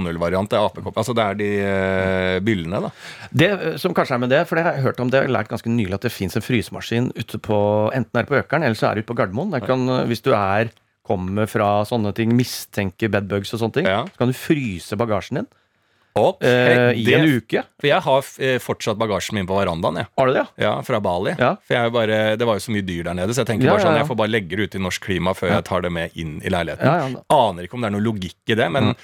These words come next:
Speaker 1: jo lengre <laughs> den kofferten ligger der ute, jo mindre sannsynlig at jeg kommer bare til å kaste hele driten, tror jeg. Jeg hadde jo ikke med så mye, da. Eh, så, eh,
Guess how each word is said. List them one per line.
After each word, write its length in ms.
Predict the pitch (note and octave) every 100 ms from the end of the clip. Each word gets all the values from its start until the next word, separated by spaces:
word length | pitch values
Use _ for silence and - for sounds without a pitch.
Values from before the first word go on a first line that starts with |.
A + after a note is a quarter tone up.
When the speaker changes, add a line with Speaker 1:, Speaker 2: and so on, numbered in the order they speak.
| - - - - -
Speaker 1:
jo 100 | C3
lengre 420 | A#2+ F#2+ G#2+ B2 B3
<laughs> 140 | C4 - C3 B2+ - D#3+
den 120 | A3+ -
kofferten 400 | C4 - E3+ D#3
ligger 220 | A#2+ G#2+
der 160 | A2 A#2
ute, 220 | D#3 F3 - - C#3
jo 120 | D3+ D#3
mindre 360 | D#3 C3 B2
sannsynlig 400 | D3 E3 D3+ B2 C3
at 160 | A#2+ G#2+
jeg 80 | A#2
kommer 220 | A2+ F#2+
bare 60 | F2
til 60 |
å 80 | -
kaste 220 | G#2+ - F#2
hele 120 | F2
driten, 260 | E2 D2+ F2+
tror 220 | B2 -
jeg. 100 | A3+
Jeg 140 | A#2
hadde 160 | C3+ C#3
jo 80 | -
ikke 140 | B2
med 140 | G2+ F2
så 60 | F#2
mye, 240 | C3 F#3+ - -
da. 100 | C#3
Eh, 840 | C3+ C3 B2+ B2 A#2+ A#2 A2+ B2+
så, 160 | - C3+ B2 A#2+ A#2+ A#2 A2+ A2+ A#2 A#2+
eh, 320 | A2+ A2+ A#2